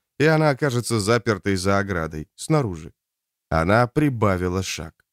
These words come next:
Где-то в вышине возник звук, свист летящего вдалеке транспортника, и становился все громче.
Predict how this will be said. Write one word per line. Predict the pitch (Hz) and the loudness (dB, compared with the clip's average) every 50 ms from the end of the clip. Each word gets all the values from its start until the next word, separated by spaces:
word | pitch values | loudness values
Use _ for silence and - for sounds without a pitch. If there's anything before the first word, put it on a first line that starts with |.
| _ _ _ _ _ _ _ _ _ _ _ - | _ _ _ _ _ _ _ _ _ _ _ -4
Где-то | 98 104 107 156 208 208 190 170 | 0 2 4 4 4 4 2 0
в | 139 131 135 | 0 0 0
вышине | 147 160 147 - 156 151 156 185 202 185 | 0 0 0 2 0 2 2 4 4 4
возник | 139 143 143 135 123 143 170 165 - - | 2 2 0 0 0 0 0 0 0 -2
звук, | 123 123 127 139 139 110 90 - _ _ _ _ _ _ _ _ _ | -4 -4 -4 -2 -2 -4 -6 -8 _ _ _ _ _ _ _ _ _
свист | - - 101 101 135 151 139 110 - - - | -2 -2 2 2 4 4 2 0 -2 -4 -2
летящего | 95 95 98 87 - - 151 143 120 - - 131 131 120 | 0 0 0 0 2 2 4 4 4 2 0 0 0 0
вдалеке | 110 107 127 123 127 107 - 127 | 0 0 0 -2 -2 -2 -2 -2
транспортника, | 110 - 123 131 123 113 - - 101 90 - 95 90 - - 87 - _ _ _ _ _ _ | -2 0 0 0 0 0 -2 -4 -6 -6 -6 -6 -6 -4 -4 -4 -4 _ _ _ _ _ _
и | - 95 | -2 -2
становился | - - - 95 95 90 90 90 90 - - 95 | 0 0 0 2 2 2 0 -2 -2 -4 -4 -4
все | - - 101 98 | -2 -2 -2 0
громче. | 101 117 123 123 95 82 80 - - - | 0 0 0 0 -2 -4 -6 -12 -16 -16